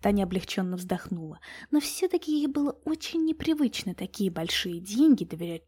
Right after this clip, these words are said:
тоненькой беззащитной сумочке. Домовые смотрели на неё вопросительно. Но тут... тут дело уже шло о доверии.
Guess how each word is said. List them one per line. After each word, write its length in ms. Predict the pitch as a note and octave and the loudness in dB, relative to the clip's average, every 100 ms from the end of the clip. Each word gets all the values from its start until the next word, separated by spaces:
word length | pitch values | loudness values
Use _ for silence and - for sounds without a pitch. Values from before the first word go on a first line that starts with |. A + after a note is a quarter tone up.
| - | 0
тоненькой 560 | A3 C#4 C4+ G3 E3+ | 6 8 8 6 0
беззащитной 760 | E3+ E3+ - F3+ - A3 B3+ B3+ | -4 -4 -4 -2 0 2 4 4
сумочке. 680 | - C#4 G3 - - - - - - | 4 2 2 -2 -10 -14 -18 -18 -8
Домовые 400 | G3 F#3+ F#3+ C4+ | -2 0 4 4
смотрели 480 | C4 G3+ F#3+ G#3 G#3 | 4 0 0 2 2
на 80 | G3+ | 4
неё 260 | G3 F#3+ G3 | 2 0 0
вопросительно. 880 | G3 G3 G3+ - F3 - D3+ D3+ - - - - | -2 -2 -4 -6 -8 -8 -12 -14 -18 -20 -10 0
Но 260 | G#3+ G#3+ - _ | 2 2 0 _
тут... 460 | C4 B3+ B3 - - _ _ _ _ _ _ | -2 -2 -4 -12 -20 _ _ _ _ _ _
тут 260 | C4+ C4+ - | -4 -4 -4
дело 380 | - C4+ B3 A#3+ | 0 2 2 2
уже 160 | A#3+ | -2
шло 320 | A3+ - B3 | -4 0 2
о 80 | A3+ | 2
доверии. 760 | A3 A3 A3 G#3+ F#3 D#3+ E3 | 2 0 0 0 0 -2 -12